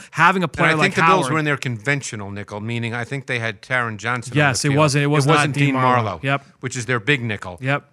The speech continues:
Speaker 2: Right.
Speaker 1: Yeah, and I think that that, to me, i-, is big for this offense moving
Speaker 2: Yeah.
Speaker 1: forward. Um, that's one, the one thing I, th-, I find to be very interesting because, you know, now it, 'cause you talked about it, over the last five, six, seven, eight, and even ten years,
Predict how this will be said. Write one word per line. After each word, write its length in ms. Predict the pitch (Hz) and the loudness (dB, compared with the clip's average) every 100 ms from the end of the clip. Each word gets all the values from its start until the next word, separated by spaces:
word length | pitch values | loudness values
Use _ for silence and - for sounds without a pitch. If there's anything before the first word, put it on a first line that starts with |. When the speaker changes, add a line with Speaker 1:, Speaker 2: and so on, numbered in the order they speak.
| - | -12
Speaker 2:
Right. 260 | 117 90 - | -12 -12 -10
Speaker 1:
Yeah, 160 | 147 147 | -2 0
and 80 | 135 | 0
I 80 | 131 | 0
think 180 | 165 143 | -2 -2
that 120 | 131 | 0
that, 220 | 151 156 | 0 0
to 100 | 147 | -2
me, 240 | 156 156 | -2 0
i-, 20 | 143 | 0
is 200 | 135 127 | -2 -4
big 260 | 107 147 120 | 0 0 0
for 100 | 131 | -4
this 160 | 120 | -4
offense 280 | 131 120 113 | -4 -6 -10
moving 180 | 120 127 | -6 -2
Speaker 2:
Yeah. 80 | 117 | -2
Speaker 1:
forward. 340 | 127 117 110 _ _ 135 | -4 -12 -16 _ _ -6
Um, 340 | 135 123 117 - | -4 -2 -6 -4
that's 320 | 135 131 - | -4 -2 -2
one, 200 | 131 127 | -2 -2
the 80 | 143 | -2
one 120 | 127 | -4
thing 120 | 123 | -4
I, 80 | 120 | -6
th-, 60 | 123 | -6
I 100 | 131 | -2
find 180 | 175 170 | 0 0
to 60 | |
be 60 | 147 | 0
very 220 | 143 139 | 0 0
interesting 280 | 139 - 127 | -2 -6 -10
because, 300 | 123 135 - - - - | -6 -8 -8 -16 -20 -8
you 40 | |
know, 100 | 139 | -4
now 380 | 139 147 160 156 | 0 2 4 2
it, 260 | 151 - - _ _ - | 0 -6 -20 _ _ -8
'cause 140 | 151 | -2
you 60 | 147 | 0
talked 280 | 160 160 139 | 2 0 0
about 220 | 139 131 | -2 0
it, 60 | |
over 160 | 135 139 | -2 0
the 80 | 143 | 0
last 340 | 151 143 147 | 2 2 0
five, 380 | - 160 160 143 | 0 4 4 2
six, 260 | - 156 - | -2 -6 -4
seven, 240 | 156 143 | -4 -4
eight, 160 | 151 135 | -6 -6
and 120 | 139 | -8
even 180 | 147 135 | -8 -4
ten 240 | 156 156 | -2 0
years, 320 | 147 165 139 | 0 0 -2